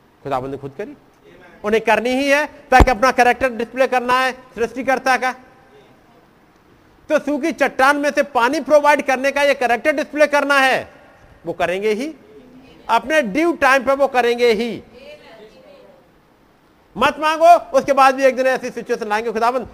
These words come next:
और पानी के लिए क्या आप मांगो और पानी देने को तैयार है। क्योंकि वो चट्टान, <coughs> आप पढ़े, वो चट्टान मसीह था जो साथ साथ चलता था।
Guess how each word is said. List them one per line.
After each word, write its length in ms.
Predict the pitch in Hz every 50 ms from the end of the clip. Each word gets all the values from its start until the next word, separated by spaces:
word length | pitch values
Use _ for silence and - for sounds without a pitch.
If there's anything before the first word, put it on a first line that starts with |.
| - -
और 140 | 254 254 240
पानी 340 | 247 - 226 226 240 240
के 120 | 226 240 233
लिए 120 | 226 214
क्या 120 | - 214 202
आप 80 | 190
मांगो 300 | 185 190 220 254 277 262
और 100 | 254 214
पानी 240 | - - 165 160 165
देने 180 | 147 156 156 156
को 60 | 135
तैयार 280 | - 160 151 151 165
है। 100 | 185 185 - - _ _ _ - _ _ _ _ _ _ _ _ _ _ _ _
क्योंकि 260 | - 320 349 277 320
वो 120 | 339 349 311
चट्टान, 720 | 320 - 269 - - - - 247 240 254 269 285 311 285 - - - - - - - - _ _
<coughs> 340 | - - - - 320 - - -
आप 120 | 202 202 -
पढ़े, 180 | 202 202 240
वो 120 | 262 277 247
चट्टान 840 | - - - 226 214 214 - - - 233 240 240 247 262 277 262 254 - - - - -
मसीह 460 | 151 170 202 247 254 254 - 320 311
था 240 | 233 - 233 214 247
जो 140 | 240 277 269
साथ 300 | 262 - 262 247 262 262
साथ 240 | 254 - 277 277 262
चलता 480 | 262 - - 233 202 170 - 175 151
था। 240 | 123 - 151 135 135